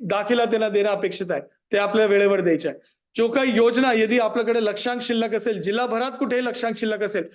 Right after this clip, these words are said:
ते आपण आप-, आप-, आपण आपल्या आदिवासी गो-, अ, अ, दुर्गम भागासाठी आपण वळवूया आणि त्या योजना आपण देऊ. अगर लक्षांक शिल्लक नसेल तर पुढच्या वर्षीमध्ये प्राधान्याने आपण या ठिकाणी, अ, योजना देऊ, लाभ देऊ.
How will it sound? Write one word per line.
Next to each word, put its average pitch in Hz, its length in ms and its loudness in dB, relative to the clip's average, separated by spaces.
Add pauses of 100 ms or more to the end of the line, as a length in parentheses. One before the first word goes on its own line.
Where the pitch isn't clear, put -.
(220)
ते 226 60 0
आपण 226 360 2 (300)
आप-, 202 280 -2
आप-, 214 240 0
आपण 214 260 0
आपल्या 233 260 0
आदिवासी 214 380 0
गो-, 208 220 0
अ, 196 440 0
अ, 190 160 2
दुर्गम 208 400 -2
भागासाठी 214 520 -2
आपण 208 280 -2
वळवूया 233 400 0 (340)
आणि 214 180 0
त्या 240 220 0
योजना 233 340 2
आपण 214 260 -2
देऊ. 247 280 0 (180)
अगर 208 200 0
लक्षांक 240 380 0
शिल्लक 247 260 0
नसेल 233 300 0
तर 247 40 2
पुढच्या 247 360 -2
वर्षीमध्ये 240 460 -2
प्राधान्याने 247 640 -2
आपण 190 420 -4
या 202 100 -2
ठिकाणी, 220 380 -2 (380)
अ, 185 320 2 (100)
योजना 214 380 2
देऊ, 220 180 2
लाभ 196 300 0
देऊ. 226 220 0